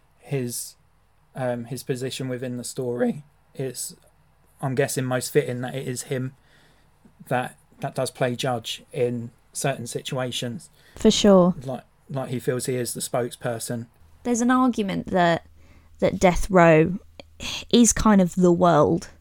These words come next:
Speaker 2: um, in which our characters exist. We don't really see any of the characters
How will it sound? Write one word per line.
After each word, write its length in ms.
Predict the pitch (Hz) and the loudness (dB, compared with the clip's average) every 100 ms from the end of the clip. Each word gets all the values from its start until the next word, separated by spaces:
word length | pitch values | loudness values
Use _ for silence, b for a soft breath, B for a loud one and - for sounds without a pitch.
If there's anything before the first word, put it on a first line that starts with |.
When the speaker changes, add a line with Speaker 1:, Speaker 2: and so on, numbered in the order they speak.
| - - | -6 2
Speaker 2:
um, 300 | 175 165 - | 4 2 2
in 180 | 180 170 | 2 4
which 220 | - - | 2 2
our 140 | 156 | -2
characters 720 | - 170 165 - - 165 - - - | -2 0 0 -2 -4 -4 -4 -8 -6
exist. 600 | 165 160 - - - - B B B | -4 -2 -2 -4 -6 -10 B B B
We 100 | 220 | 4
don't 280 | 220 226 | 4 2
really 440 | 185 190 185 170 160 | 2 4 4 2 0
see 280 | - 165 151 | 0 2 2
any 220 | 156 160 | 2 0
of 80 | 170 | -2
the 80 | |
characters 500 | 180 180 180 - 165 | -4 -2 -2 -2 -6